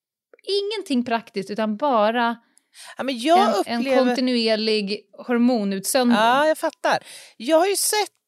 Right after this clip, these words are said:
Speaker 2: några av de här ritualerna på nära håll. Eh,
Speaker 1: Ja.
Speaker 2: och jag upplever ju att de gör dig, ehm, själsligen lugn är nog rätt,
Speaker 1: Mm.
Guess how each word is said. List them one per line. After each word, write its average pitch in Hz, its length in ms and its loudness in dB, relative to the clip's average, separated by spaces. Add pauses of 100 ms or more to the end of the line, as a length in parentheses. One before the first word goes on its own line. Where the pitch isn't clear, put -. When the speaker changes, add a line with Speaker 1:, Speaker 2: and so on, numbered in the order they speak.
(100)
Speaker 2:
några 349 300 0
av 403 60 2 (120)
de - 60 -8
här 285 80 0
ritualerna 214 600 0
på - 100 -12
nära 202 300 0
håll. 151 320 -4 (840)
Eh, 226 480 4
Speaker 1:
Ja. 208 340 2
Speaker 2:
och 285 100 -6
jag 285 160 6
upplever 330 520 -2
ju 320 340 -2
att 285 200 -4
de 285 180 -4
gör 262 340 2
dig, 220 720 0
ehm, 208 220 0 (1400)
själsligen 311 960 0 (160)
lugn 180 680 0 (200)
är 208 120 0
nog 190 420 -4
rätt, 180 300 -4
Speaker 1:
Mm. 262 400 4